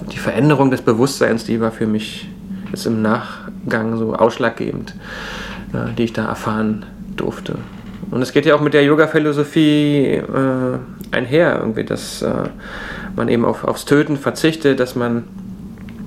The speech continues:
ähm, ja, gewaltfrei denkt und handelt. Und, äh, wenn man das als eines der zentralen Elemente sieht im,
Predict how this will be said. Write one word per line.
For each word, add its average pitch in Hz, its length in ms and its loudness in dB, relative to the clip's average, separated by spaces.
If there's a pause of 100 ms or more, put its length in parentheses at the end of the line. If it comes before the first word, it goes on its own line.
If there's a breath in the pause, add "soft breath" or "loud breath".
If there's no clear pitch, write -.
(200)
ähm, 113 360 2 (720 loud breath)
ja, 113 140 2
gewaltfrei 127 1160 4 (320)
denkt 156 300 4
und 127 380 0 (180)
handelt. 165 580 2 (640 loud breath)
Und, 123 400 -6 (100)
äh, - 40 -4 (260)
wenn 120 100 -4
man 113 100 0
das 113 180 -4
als 113 260 0
eines 117 380 0
der 120 180 4
zentralen 120 540 2
Elemente 135 800 6 (680 loud breath)
sieht 135 420 0
im, 143 360 4